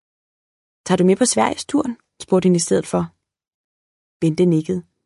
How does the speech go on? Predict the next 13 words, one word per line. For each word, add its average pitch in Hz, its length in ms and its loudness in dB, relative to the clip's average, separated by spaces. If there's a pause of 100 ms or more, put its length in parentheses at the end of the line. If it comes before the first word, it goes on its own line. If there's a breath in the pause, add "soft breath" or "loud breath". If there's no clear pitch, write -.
(500)
"Ja, 185 180 2 (220)
jeg 208 80 0
har 190 60 2
fået 190 200 2
lov 190 160 2
af 277 80 0
far. 196 280 -4 (840)
Skal - 160 -6
du 247 80 4
med?" 294 180 2 (1300)
Susanne 175 380 0
tøvede 185 420 0
lidt. 180 240 -6